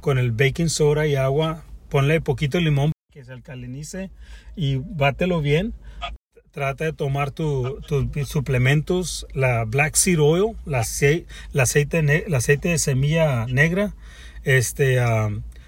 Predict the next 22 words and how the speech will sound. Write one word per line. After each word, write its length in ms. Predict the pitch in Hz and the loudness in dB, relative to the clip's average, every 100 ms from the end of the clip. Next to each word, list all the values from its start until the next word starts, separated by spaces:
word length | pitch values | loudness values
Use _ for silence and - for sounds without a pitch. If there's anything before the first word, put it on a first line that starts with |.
| - - | -20 -2
trata 400 | 147 143 165 165 | 2 2 4 4
de, 260 | 151 127 196 | 4 2 -2
de, 280 | 131 131 120 _ 113 107 110 - | -2 0 -2 _ -20 -20 -20 -18
de 200 | 139 135 | -10 -8
mantenerte 840 | 131 123 131 139 143 - 175 160 - _ | -8 -6 -4 -4 -6 -6 -6 -6 -8 _
tocando 240 | 139 147 | -20 -20
el 100 | 165 | -20
suelo 300 | - 143 156 | -16 -14 -12
lo 140 | 156 127 | -12 -10
más 180 | 131 | -12
que 140 | - 143 | -12 -10
puedas 560 | 131 139 175 190 - - - - - - - - | -4 -4 -4 -6 -12 -16 -20 -20 -20 -20 -20 -6
y 420 | 143 131 135 - | -2 0 -2 0
haz 220 | 143 147 | 0 2
ejercicio, 600 | 196 180 120 156 123 113 101 - - - - - | 2 2 2 0 -2 -4 -6 -16 -20 -20 -20 -2
porque 440 | 135 117 127 135 | -2 2 2 2
buscan 420 | 117 160 - 196 | 4 2 2 0
que 120 | 170 | 2
la 120 | 156 127 | 2 2
gente 340 | 151 151 190 | 2 0 0
se 160 | 165 160 | 0 0
deprima 640 | 135 117 170 185 135 131 | -2 0 0 2 0 -2